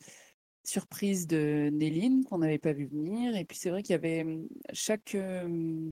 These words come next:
tir, il y avait, euh, bah, il y avait beaucoup de personnes, euh, enfin, d'athlètes qui partaient à la faute, euh, et il y avait très peu de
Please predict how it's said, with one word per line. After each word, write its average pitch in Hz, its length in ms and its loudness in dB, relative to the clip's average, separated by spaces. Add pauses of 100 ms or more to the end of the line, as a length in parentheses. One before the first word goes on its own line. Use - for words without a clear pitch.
tir, 214 320 0
il 185 80 0
y 165 40 4
avait, 165 300 0
euh, 156 320 -2 (1000)
bah, 180 80 0
il 175 40 4
y 180 40 8
avait 175 100 10
beaucoup 214 240 0
de - 80 -20
personnes, 208 440 0
euh, 180 400 0
enfin, 165 220 -4
d'athlètes 175 400 4
qui - 120 -18
partaient 170 320 -2
à 165 40 6
la 156 120 6
faute, 254 480 0
euh, 156 380 2
et 165 80 -2
il 165 40 0
y 165 80 2
avait 165 140 2
très - 260 -2
peu 240 160 -2
de - 80 -6